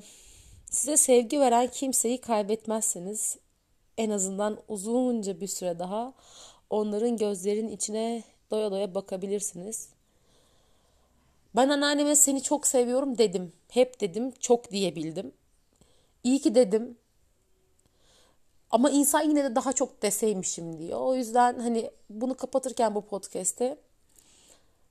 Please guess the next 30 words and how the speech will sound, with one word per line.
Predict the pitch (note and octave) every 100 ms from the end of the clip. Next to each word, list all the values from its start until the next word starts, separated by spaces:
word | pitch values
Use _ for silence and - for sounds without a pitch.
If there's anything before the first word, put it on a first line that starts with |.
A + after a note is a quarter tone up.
| -
ne | C#4+
bileyim, | A#3 G3 -
şu | C4
an | A#3+ A#3+ -
varsa | A3+ B3+ B3
sevdiğiniz | A#3 G#3+ F#3 F3 F3 E3+ F3
biri | A3+ B3+
arayın, | A#3 G3+ A3
"Seni | A#3 G#3
çok | - G#3 -
seviyorum." | F#3 E3+ E3+ D#3+ E3
deyin. | F3 G#3 - _ _ _ _ _ _ _ -
Küstüğünüz | B3 - C#4+ B3+ A3+
biri | B3+ B3
varsa | A#3+ B3 -
onu | A#3+ B3+
da | G#3
arayın. | G3 F3 F#3+ G3
"Ya | A#3+ A3+
ben | B3
seni | A#3+ C4 B3+
çok | - C4+
sevdim." | - C4+ A3 F#3+ G#3 _ _ - _ _ -
Hala | B3 C#4+ D4
seviyorsanız | C#4+ C#4 C#4+ C#4 C#4 -
"Hala | - C4 D#4+ F4+ D4
çok | - A#3+
seviyorum." | - G#3 F3+ E3+ E3+ F3
deyin. | F#3 A#3 - _ _ _ _ _ _ _ _
Çünkü | - C4+